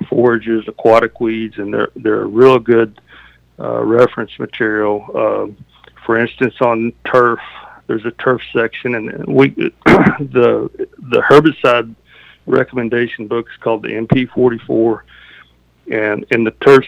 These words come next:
section, it gives a, uh, a rating chart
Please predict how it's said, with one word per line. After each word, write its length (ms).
section, 560
it 200
gives 440
a, 400
uh, 400
a 120
rating 440
chart 480